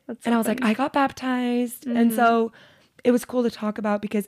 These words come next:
Speaker 2: oh, and people would be like, "I got baptized when I was a baby." And I was like, "That's weird.
Speaker 1: Yeah.
Speaker 2: You shouldn't baptize babies."
Speaker 1: Yeah.
Speaker 2: Like, I was so judgy and,
Speaker 1: Oh
Speaker 2: like,
Speaker 1: my gosh.
Speaker 2: yeah, I feel so sad for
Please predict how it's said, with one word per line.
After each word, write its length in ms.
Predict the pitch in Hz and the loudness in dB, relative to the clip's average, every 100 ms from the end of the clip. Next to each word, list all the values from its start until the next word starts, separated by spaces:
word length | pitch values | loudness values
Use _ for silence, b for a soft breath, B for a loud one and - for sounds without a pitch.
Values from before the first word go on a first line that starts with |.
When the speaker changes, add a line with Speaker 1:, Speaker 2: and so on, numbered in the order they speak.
| - | 0
Speaker 2:
oh, 140 | 240 | 2
and 160 | 233 226 | 2 0
people 200 | 233 220 | -4 -2
would 100 | 226 | -2
be 80 | 226 | -2
like, 160 | 214 - | -4 -6
"I 100 | 208 | -8
got 180 | 226 - | -6 -6
baptized 300 | 359 302 311 | -6 -6 -4
when 80 | 269 | -4
I 40 | |
was 100 | 254 | -4
a 40 | |
baby." 280 | 180 196 208 | -4 -4 -2
And 100 | 180 | -4
I 20 | |
was 100 | 190 | -6
like, 220 | 190 - - | -6 -12 -6
"That's 300 | 180 208 - | 0 0 0
weird. 360 | 190 180 202 - | 0 2 0 0
Speaker 1:
Yeah. 540 | 247 247 247 226 214 | 2 2 2 -2 -2
Speaker 2:
You 80 | 196 | 0
shouldn't 200 | 262 339 | 2 2
baptize 320 | 226 196 185 | 2 2 0
babies." 520 | 175 180 175 202 254 - | 0 -2 0 -2 -4 -2
Speaker 1:
Yeah. 240 | 269 254 226 | 2 4 4
Speaker 2:
Like, 100 | 214 | 2
I 180 | 220 | 2
was 140 | 220 226 | 0 0
so 680 | - - 208 190 190 190 190 | -4 -6 -2 0 0 0 -4
judgy 520 | 202 220 196 214 214 214 | -6 -8 -6 -6 -6 -4
and, 120 | 202 | -4
Speaker 1:
Oh 40 | 196 | -4
Speaker 2:
like, 140 | 190 | -6
Speaker 1:
my 60 | - | -10
gosh. 580 | - - - - - - _ | -18 -20 -20 -20 -20 -20 _
Speaker 2:
yeah, 220 | - - | -10 -8
I 100 | 466 | -8
feel 220 | 220 277 226 | -8 -8 -8
so 480 | - 214 208 202 202 | -8 -4 -2 -2 -4
sad 420 | - 202 190 196 | -8 -10 -10 -10
for 320 | - 208 208 | -12 -12 -12